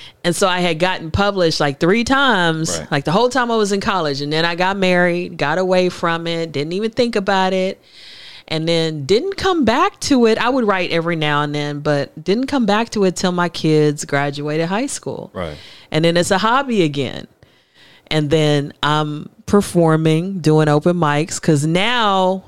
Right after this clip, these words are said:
Speaker 1: I'm super stressed.
Speaker 2: Mm-hmm.
Speaker 1: Super
Speaker 2: You got a lot of
Speaker 1: stressed.
Speaker 2: material.
Speaker 1: Super
Speaker 2: She
Speaker 1: stressed.
Speaker 2: hurt. She got a lot of material.
Speaker 1: So I'm performing just really for the stress relief, because
Speaker 2: Right.
Speaker 1: being in front of the, being in front of a crowd for me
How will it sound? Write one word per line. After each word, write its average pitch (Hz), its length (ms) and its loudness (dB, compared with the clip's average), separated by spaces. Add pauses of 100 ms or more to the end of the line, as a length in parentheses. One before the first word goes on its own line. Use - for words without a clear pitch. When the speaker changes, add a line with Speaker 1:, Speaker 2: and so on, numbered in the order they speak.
(140)
Speaker 1:
I'm 147 340 -2
super 147 400 0
stressed. 123 560 -2
Speaker 2:
Mm-hmm. 90 360 -6 (720)
Speaker 1:
Super 165 280 2
Speaker 2:
You 139 40 2
got - 120 -2
a - 20 2
lot 135 160 2
of 120 60 -2
Speaker 1:
stressed. 107 40 -6 (200)
Speaker 2:
material. 90 320 0
Speaker 1:
Super 226 280 2
Speaker 2:
She 214 60 0
Speaker 1:
stressed. 185 320 2
Speaker 2:
hurt. 127 120 -2 (180)
She 120 100 -6
got 107 140 -2
a 104 40 -4
lot 117 140 0
of 107 80 -4
material. 92 320 -6
Speaker 1:
So 214 600 2 (180)
I'm 254 320 0
performing 254 1000 2
just 277 300 2
really 285 240 2
for 247 160 2
the 220 80 4
stress 294 420 0
relief, 240 280 4
because 214 420 2
Speaker 2:
Right. 151 60 -6
Speaker 1:
being 254 320 4
in 233 100 2
front 254 380 0
of 196 460 0
the, 170 140 2 (320)
being 285 300 4
in 262 120 4
front 240 260 2
of 180 100 2
a 156 80 4
crowd 190 720 2
for 160 180 2
me 156 760 4